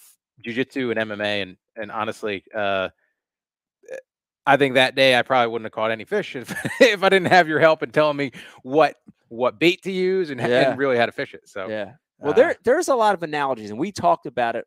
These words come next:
Speaker 2: on the show a lot. And I, I hope ev-, why everybody watches this first season of My World, you're gonna see these analogies. And you mentioned one, which is you can find comparisons between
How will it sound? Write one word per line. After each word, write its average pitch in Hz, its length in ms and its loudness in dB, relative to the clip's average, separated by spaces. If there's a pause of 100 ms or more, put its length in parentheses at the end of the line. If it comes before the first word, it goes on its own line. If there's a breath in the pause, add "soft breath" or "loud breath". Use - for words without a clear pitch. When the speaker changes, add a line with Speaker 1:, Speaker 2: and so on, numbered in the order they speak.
Speaker 2:
on 113 160 -12
the 110 60 -14
show 98 580 -8
a 110 80 -10
lot. 98 400 -4
And 117 160 -12
I, 123 160 -6 (100)
I 117 140 -4
hope 147 300 -2
ev-, 135 180 -6
why 127 200 0
everybody 165 380 -4
watches 131 800 -6 (400)
this - 400 -4 (120)
first 143 320 -6
season 120 560 -10
of 107 100 -20
My 113 180 -4
World, 101 380 -6 (480)
you're 135 160 -2
gonna 151 180 4
see 160 300 -4
these 135 180 -6
analogies. 113 460 -8
And 104 100 -12
you 143 80 -6
mentioned 139 420 -4
one, 101 240 -8
which 107 220 -8
is 107 340 -8 (440)
you 143 120 0
can 143 200 -6
find 160 480 -2
comparisons 143 840 -6
between 117 680 -12